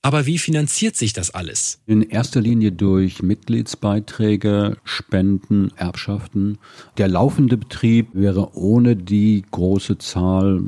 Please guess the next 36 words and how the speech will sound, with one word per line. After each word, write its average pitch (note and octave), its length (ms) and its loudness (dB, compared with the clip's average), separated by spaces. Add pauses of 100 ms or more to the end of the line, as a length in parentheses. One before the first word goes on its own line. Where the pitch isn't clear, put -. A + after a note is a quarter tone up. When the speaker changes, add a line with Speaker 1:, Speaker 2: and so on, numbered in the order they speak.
(140)
Speaker 2:
der E2 440 0
uns F#2 220 -4
geneigten E2+ 440 -4
Mitglieder, F#2+ 520 0
die F2 160 0
wir F2 100 2
jetzt E2+ 320 -6
haben, E2 380 0
gar D2+ 180 -4
nicht - 400 -6
denkbar. - 500 -10 (360)
Speaker 1:
Die C3+ 100 2
Vereinsmitglieder F3+ 720 0
sind D3 240 -2
also C3 240 0
das A#2 280 -2
finanzielle B2+ 640 0
Rückgrat G#2+ 460 -2
des G2+ 160 -2
Vereins. - 640 -6 (260)
Und F2+ 160 -6
jetzt D3+ 240 -2
spulen F3 420 0
wir C#3+ 80 0
mal B2 180 0
zurück B2+ 280 -2
ins A#2+ 180 -2
Jahr B2 160 0
zweitausendeins, A2 800 0 (220)
als B2 180 -2
dieses F3+ 320 0
finanzielle C3 480 0
Rückgrat A#2+ 420 -2
schwer B2 280 0
angeknackst D#3+ 640 -2
war. - 200 -8